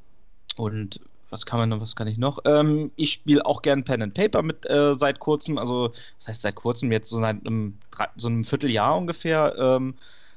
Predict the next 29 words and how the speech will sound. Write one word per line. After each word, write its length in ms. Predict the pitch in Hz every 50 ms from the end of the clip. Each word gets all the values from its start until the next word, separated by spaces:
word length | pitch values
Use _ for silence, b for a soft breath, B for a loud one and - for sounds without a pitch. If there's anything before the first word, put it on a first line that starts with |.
| b - -
macht 280 | 135 143 139 - - -
echt 180 | 139 - -
Spaß. 580 | - - - 135 135 135 131 135 131 - - -
Da, 180 | 127 123 120 120 117 107 -
ähm, 560 | - 123 120 113 113 113 113 113 110 107 110 113 - - - - - -
ja. 240 | 101 98 90 82 - - - - - - - - - - -
Und 380 | - 117 123 120 120 113 117 - - - -
was 180 | 117 113 -
noch? 280 | 131 120 113 117 - - -
Ich 300 | 139 131 - - - -
bin 320 | - 143 151 156 156 135
gern 340 | 147 143 151 160 165 - -
so 380 | 135 127 143 143 131 131 - - -
Brettspielsachen 960 | 123 131 143 190 - - - 202 185 180 175 156 170 170 - 185 170 156 -
und 100 | 135 147
sowas 240 | 143 139 143 143 -
bin 140 | - 143
ich, 260 | 143 143 139 - - -
äh, 300 | 127 123 120 120 117 110
für 120 | 123 123
Gesellschaftsspiele 680 | 117 127 120 135 147 143 - 151 147 - - 139 131 131
und 80 | 127
sowas 220 | 120 120 127 120 -
bin 140 | - 120
ich 120 | 123 117 78
immer 160 | - 120 117
gern 200 | 113 120 117 113
zu 140 | 113 117 110
haben. 400 | 110 110 110 110 110 110 107